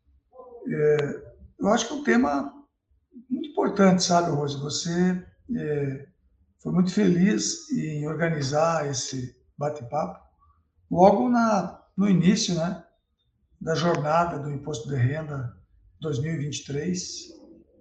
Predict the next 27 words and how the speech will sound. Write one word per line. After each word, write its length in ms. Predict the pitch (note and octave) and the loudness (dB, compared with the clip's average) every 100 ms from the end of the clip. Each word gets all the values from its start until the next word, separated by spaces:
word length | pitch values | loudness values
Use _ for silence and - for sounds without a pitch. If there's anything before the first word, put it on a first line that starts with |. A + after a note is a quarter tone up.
| - | -12
é, 640 | C#3+ C#3+ C3+ B2+ B2 A#2+ - - | -6 -4 -4 -6 -8 -10 -14 -20
que 120 | - | -18
trouxe 260 | - F#3 F#3 | -2 0 0
algumas 300 | E3+ D#3+ D3+ | -2 -2 -4
novidades, 680 | D#3 F3 F#3 G3+ A3+ D3 C#3 | -6 -4 0 0 0 -4 -8
enfim, 420 | C3+ - A3+ A#3 - - _ _ _ | -8 -2 -2 -4 -12 -20 _ _ _
mas 300 | D#3 E3 D#3+ - - - - | -2 -2 0 -2 -4 -4 -4
seguindo 340 | G3+ F3+ A#3+ G3+ | -2 2 2 2
sempre 880 | - G#3+ A3+ A#3 A3+ G#3+ G3+ - - | 0 0 0 -2 0 0 0 -4 -4
a 100 | F3 | -4
mesma, 720 | E3+ F#3 F#3 E3+ D3 C3+ - - - _ _ _ | 2 2 2 0 -2 -6 -12 -20 -20 _ _ _
o 80 | D#3+ | 0
mesmo 320 | F3+ F3 D#3 | 2 2 0
caminho, 520 | E3 D3 D3 G3 F#3 | -2 -4 0 0 0
né, 240 | D3+ D#3 D3+ | -4 -8 -10
do 100 | C#3 | -12
imposto 320 | C#3 C#3 C3+ | -12 -16 -8
de 80 | C3+ | -6
renda, 480 | C3+ E3 D3+ B2 - - - _ _ _ | -6 -8 -12 -16 -18 -20 -20 _ _ _
é, 480 | C#3 C3+ B2+ B2 A#2+ _ - | -12 -10 -10 -14 -18 _ -16
das 120 | C3+ | -16
pessoas 460 | - C3 D#3 D3 - | -10 -8 -6 -6 -8
físicas, 920 | D#3+ E3+ - - B2 - - - _ _ _ _ _ - - | -8 -8 -8 -12 -14 -14 -14 -18 _ _ _ _ _ -20 -12
né, 480 | C3+ C3 C3+ C3 - | -10 -8 -10 -12 -12
é, 800 | C3+ B2+ B2 B2 A#2+ - - - | -10 -8 -8 -6 -8 -8 -14 -14
declarantes, 640 | C#3 D3 C3+ D3+ F3 - C#3+ | -10 -6 -2 -2 -2 -6 -8
né, 260 | C3+ - | -10 -12